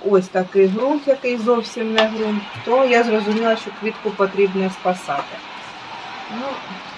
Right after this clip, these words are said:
що ж, прийдеться витягувати. Перше, що ми робимо, це видаляємо ось цей типу ґрунт.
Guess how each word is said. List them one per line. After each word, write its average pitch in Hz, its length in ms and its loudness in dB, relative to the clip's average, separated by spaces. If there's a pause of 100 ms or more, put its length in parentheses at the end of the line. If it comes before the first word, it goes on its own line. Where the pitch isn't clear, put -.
(120)
що 196 140 4
ж, 185 60 -2 (140)
прийдеться 220 440 -4
витягувати. 202 760 4 (840)
Перше, 196 360 2
що 190 180 -6
ми 180 140 -4
робимо, 254 640 2 (520)
це 233 380 2 (300)
видаляємо 196 880 2 (500)
ось - 300 -16
цей 180 300 -2 (1000)
типу 233 360 2
ґрунт. 175 520 0